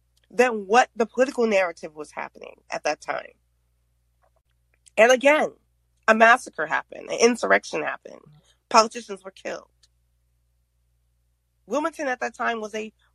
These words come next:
multi-interracial space. So every time we get close to doing that, getting to the multi-interracial space, someone shows up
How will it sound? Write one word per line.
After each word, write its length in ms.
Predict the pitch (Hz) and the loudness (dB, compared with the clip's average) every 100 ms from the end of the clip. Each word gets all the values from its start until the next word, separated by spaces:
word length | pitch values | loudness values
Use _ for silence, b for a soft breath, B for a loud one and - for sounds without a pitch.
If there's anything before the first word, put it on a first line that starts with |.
| _ | _
multi-interracial 2000 | 175 196 247 285 - 285 277 320 _ _ _ _ - 240 240 254 202 185 - 220 | -6 -4 -4 -6 -10 -10 -10 -16 _ _ _ _ -8 -8 -6 -10 -10 -10 -14 -16
space. 720 | _ 302 - _ - _ _ _ _ _ _ _ _ _ _ _ _ _ _ _ _ _ _ | _ -6 -6 _ -20 _ _ _ _ _ _ _ _ _ _ _ _ _ _ _ _ _ _
So 160 | 285 - | -4 0
every 220 | 294 349 | -2 -2
time 200 | - 330 | -2 -2
we 80 | 277 | -2
get 120 | 262 | -10
close 520 | - 240 247 269 262 | -10 2 6 6 2
to 220 | - 247 190 - | 0 0 0 -2
doing 400 | 208 262 294 320 | 0 2 0 0
that, 340 | 330 349 - | -2 -2 -10
getting 340 | 196 247 277 277 | -8 -8 -8 -10
to 140 | 247 | -12
the 80 | 214 | -10
multi-interracial 880 | 202 220 240 220 226 208 196 - - | -8 -8 -8 -14 -14 -10 -12 -14 -20
space, 560 | _ 196 214 311 - _ b b b b | _ -10 -10 -16 -20 _ b b b b
someone 400 | - - 240 285 | -8 -4 -2 -2
shows 360 | - 277 277 214 | -6 -8 -8 -6
up 240 | 175 170 | -6 -6